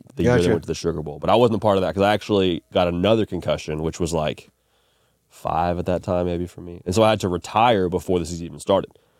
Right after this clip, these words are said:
Speaker 1: So I'm like, "All right, I'm in Waco, Texas. I'm, you know, I'm do-,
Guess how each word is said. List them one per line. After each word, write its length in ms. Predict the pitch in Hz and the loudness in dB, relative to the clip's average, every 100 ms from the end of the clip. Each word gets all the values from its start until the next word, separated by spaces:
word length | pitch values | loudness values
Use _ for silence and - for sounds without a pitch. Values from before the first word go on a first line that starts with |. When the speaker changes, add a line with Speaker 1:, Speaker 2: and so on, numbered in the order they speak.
| _ | _
Speaker 1:
So 200 | - 101 | 0 2
I'm 80 | 92 | 2
like, 180 | 85 87 | 0 -2
"All 60 | 87 | -2
right, 120 | 85 | -2
I'm 220 | 82 67 | -4 -4
in 180 | 104 98 | -2 2
Waco, 280 | 107 101 101 | 2 2 -2
Texas. 680 | - 98 - 101 90 - | 0 -2 -2 -4 -4 -4
I'm, 380 | 92 82 80 78 - _ _ - | -2 -2 -4 -8 -16 _ _ -2
you 100 | 104 | 2
know, 300 | 101 87 71 | 2 2 0
I'm 320 | 92 90 87 | -2 -4 -2
do-, 160 | 98 | 0